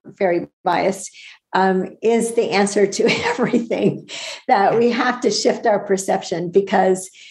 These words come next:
if we stay in the perception or the way that we've always seen things, then nothing ever changes. And people say that in so many different ways. It's,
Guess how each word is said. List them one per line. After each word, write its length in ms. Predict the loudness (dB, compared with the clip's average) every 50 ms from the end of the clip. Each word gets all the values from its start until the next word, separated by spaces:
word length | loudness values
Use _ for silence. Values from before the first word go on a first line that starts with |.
| -20 _ -2
if 180 | -2 0 0 2
we 80 | 0
stay 460 | 0 -2 -4 -4 0 0 2 2 2
in 140 | 2 2 2
the 80 | 2 0
perception 800 | 0 -2 -4 -4 -2 0 0 0 0 0 -2 -2 0 0 0 2
or 240 | 0 0 0 0 0
the 80 | 0 2
way 180 | 2 2 2
that 140 | 2 0 -2
we've 200 | -2 -2 0 0
always 380 | 2 2 4 2 2 0 -2 0
seen 320 | 0 2 2 0 -2 -4
things, 340 | -6 -6 -6 -4 -6 -4 -2
then 120 | -2 0
nothing 320 | 0 0 0 0 -2 -2 0
ever 140 | -2 -2
changes. 500 | -2 -2 -2 -2 -2 -2 -4 -4 -4 -2
And 100 | -2 0
people 280 | 0 0 0 2 0 -2
say 240 | 0 0 0 0 2
that 260 | 2 2 0 0 -2
in 220 | -2 -4 -2 -2 -4
so 220 | -4 0 0 2
many 260 | 2 4 4 2 2
different 300 | 2 0 -2 -2 -4 -4
ways. 420 | -2 -2 0 0 0 -2 -2 -2 -2
It's, 320 | -4 -4 -4 -6 -10 -14